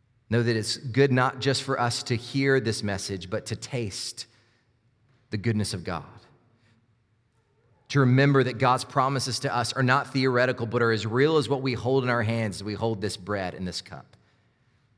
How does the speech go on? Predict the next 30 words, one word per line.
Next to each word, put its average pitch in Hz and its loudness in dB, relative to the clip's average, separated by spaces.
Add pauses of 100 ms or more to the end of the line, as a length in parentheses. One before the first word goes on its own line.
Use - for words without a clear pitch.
(360)
As 104 -4
we 131 2
hold 143 2
this 143 2
bread, 135 4
we 123 2
remember 127 4
that 113 -2
Jesus, 135 0
the 131 -2
bread 123 2
of 120 2
life, 113 2
had 120 -2
his 113 -2
body 110 0
broken 110 -4
to - -8
the 110 -8
point 110 -6
of 92 -8
death 76 -14 (640)
so - 0
that 127 0
he 156 -2
might 143 2
offer 117 -2
you 107 -2
eternal 95 -6
life. - -18